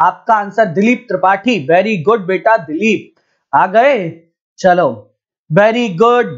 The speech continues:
very good, Shabbas। और इसका right answer जैसा आप लोग बता रहे हैं, mostly लोग गलत बता रहे हैं, बड़े दुख की बात है। और इसका writer जो है वो है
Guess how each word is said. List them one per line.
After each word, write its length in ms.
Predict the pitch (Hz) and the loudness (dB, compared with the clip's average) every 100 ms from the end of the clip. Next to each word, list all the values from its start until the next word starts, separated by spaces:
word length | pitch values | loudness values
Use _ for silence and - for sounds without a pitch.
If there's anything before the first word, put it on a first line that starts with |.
| 196 | 0
very 360 | 214 240 233 | 0 0 -2
good, 320 | 185 233 233 220 _ _ _ _ _ | 2 2 2 -2 _ _ _ _ _
Shabbas। 480 | 180 170 190 190 131 - _ _ _ | 0 2 4 2 0 -10 _ _ _
और 220 | 226 262 - | 2 2 0
इसका 440 | 247 240 - 285 | -6 -4 0 0
right 520 | 269 156 233 254 262 262 | 0 0 0 0 0 -2
answer 420 | 254 247 269 262 | -2 0 -2 -2
जैसा 420 | 156 202 208 240 | 0 0 2 2
आप 220 | 220 190 202 | 2 0 0
लोग 240 | 233 165 | 0 0
बता 280 | 185 185 208 | -2 2 2
रहे 120 | 233 | 0
हैं, 80 | 202 | 0
mostly 440 | 220 277 269 226 | 2 0 -2 -2
लोग 240 | 233 233 147 | 0 0 0
गलत 260 | 190 220 160 | 2 2 -2
बता 260 | 160 135 127 | -6 -4 -4
रहे 160 | 127 | -4
हैं, 120 | 101 _ _ - | -10 _ _ -2
बड़े 220 | 220 254 | 2 2
दुख 140 | 196 180 | 0 -6
की 220 | - 147 | -6 -2
बात 280 | 127 110 - | -2 -4 -8
है। 180 | 87 - _ _ | -18 -18 _ _
और 160 | 196 202 | 0 2
इसका 340 | 196 196 - 220 | 0 -2 0 0
writer 640 | 170 147 180 226 240 240 | 0 -2 -2 0 0 0
जो 220 | 185 208 | 0 -2
है 160 | 202 247 | 2 2
वो 260 | 175 180 | 0 -2
है 260 | 196 269 277 | 0 0 -2